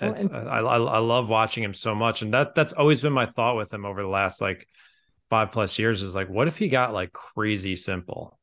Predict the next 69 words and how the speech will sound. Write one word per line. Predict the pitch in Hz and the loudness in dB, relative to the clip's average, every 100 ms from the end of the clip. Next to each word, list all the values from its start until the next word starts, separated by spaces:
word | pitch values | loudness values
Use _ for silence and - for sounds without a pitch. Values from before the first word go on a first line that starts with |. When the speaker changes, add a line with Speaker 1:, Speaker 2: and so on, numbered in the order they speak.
| - | -10
Speaker 2:
like, | 104 - | -10 -6
just | 110 - | -6 -6
crazy | - - 110 104 85 80 | -12 -4 0 0 -2 -8
simple? | - 80 - 123 131 _ _ _ _ _ _ - | -10 -10 -10 -12 -14 _ _ _ _ _ _ -4
Speaker 1:
Tiger | 156 233 233 | 0 4 4
dealt | 143 | 4
Speaker 2:
And | 143 | 2
Speaker 1:
with | 143 | 0
the | |
Speaker 2:
what | 98 | 0
would | 98 | 0
Speaker 1:
short | 92 | 2
irons | 95 92 107 | 2 2 -2
Speaker 2:
happen? | 90 | -2
Speaker 1:
too | 165 151 | -2 0
when | 135 | -4
he | 147 | -8
came | - 139 | -10 0
Speaker 2:
Yes, | 151 214 - | 6 6 6
Speaker 1:
in. | 143 185 | 4 4
Speaker 2:
Ti-, | 156 _ - | -2 _ -4
Tiger | 135 202 226 | 0 2 4
had | 139 | 4
Speaker 1:
high | 151 170 | 4 6
Speaker 2:
horrible | 202 170 | 6 6
Speaker 1:
spinny | 165 165 165 | 4 6 4
shots. | - 170 208 143 | 2 0 2 4
Speaker 2:
Yeah. | 151 92 87 | 4 2 -2
Speaker 1:
He | - _ | -10 _
worked | 127 131 151 | -14 -12 -8
on | 143 | -2
Speaker 2:
He, | 139 | 0
Speaker 1:
his | 156 | 0
swing. | 131 139 - _ _ _ _ - | -2 -6 -8 _ _ _ _ -6
Speaker 2:
he | 123 | 2
Speaker 1:
You | 143 | 6
know, | |
Speaker 2:
nuked | 160 160 | 6 6
Speaker 1:
and | 120 | 4
Speaker 2:
a | |
lot | 104 101 101 | 2 2 0
of | 98 | -2
greens | 104 107 101 | -4 -4 -4
back | - 98 95 | -2 -2 -2
in | 107 | -4
the | 95 | -2
day | 98 160 | 2 2
with | 120 | 0
his | 87 82 | -4 -10
wedges. | 87 85 85 92 104 | -8 -8 -8 -12 -12
I | |
remember | 95 90 90 92 | -8 -8 -6 -6
when | 92 | -6
he | 98 | -6
first | - 101 - | -2 -4 -2
came | 101 92 | -4 0
up, | 127 - | 0 0
he | 107 | -4
had | 87 | -6
horrible | - 104 139 87 82 | -4 -2 -2 -2 -8
d-, | - | -10
wedge | - 98 90 - | -10 -8 -8 -2
Speaker 1:
finishing | 156 156 | 0 2
Speaker 2:
distance | 165 | 0
Speaker 1:
behind | 156 131 | -2 0
Speaker 2:
control, | 120 101 | 2 2
Speaker 1:
his | 107 | 0
Speaker 2:
but | 131 | -4
Speaker 1:
neck. | 160 165 - | -4 -8 -14